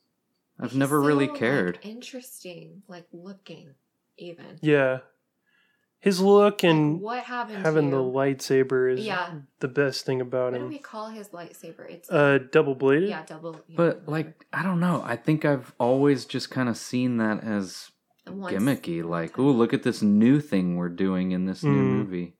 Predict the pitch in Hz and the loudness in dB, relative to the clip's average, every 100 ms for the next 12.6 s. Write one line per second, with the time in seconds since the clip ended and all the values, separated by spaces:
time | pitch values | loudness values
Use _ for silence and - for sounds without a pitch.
0 | _ _ 233 220 226 147 247 285 123 101 | _ _ -20 -18 -6 0 4 4 2 -2
1 | - 92 90 127 135 135 170 123 92 95 | 0 -2 -2 -4 -2 0 2 2 0 0
2 | 101 110 135 131 120 117 120 123 101 101 | -2 -4 -2 -2 -2 0 0 0 0 -2
3 | 104 101 101 101 101 95 _ - 147 160 | 0 -2 -2 -2 -6 -8 _ -6 2 2
4 | 202 165 147 135 131 - 180 185 170 165 | 2 -2 0 -2 -2 -8 -14 -16 -20 -20
5 | _ 165 165 160 156 160 - - 165 151 | _ -18 -18 -18 -18 -20 -20 -20 -20 -20
6 | 190 _ _ _ _ - _ _ _ _ | -20 _ _ _ _ -20 _ _ _ _
7 | 120 139 143 101 104 _ _ - 139 131 | -6 -2 0 0 -2 _ _ -2 0 2
8 | 131 131 214 220 233 220 202 190 190 175 | 0 -4 -12 -10 -10 -8 -8 -10 -10 -12
9 | 165 - 170 165 160 - - 165 170 _ | -14 -12 -12 -12 -16 -20 -20 -18 -20 _
10 | 180 165 190 _ _ _ _ _ _ _ | -20 -20 -20 _ _ _ _ _ _ _
11 | - - - - 156 - _ - _ - | -16 -10 -12 -10 -12 -12 _ -20 _ -2
12 | 156 - - 139 127 | -2 -2 -2 0 0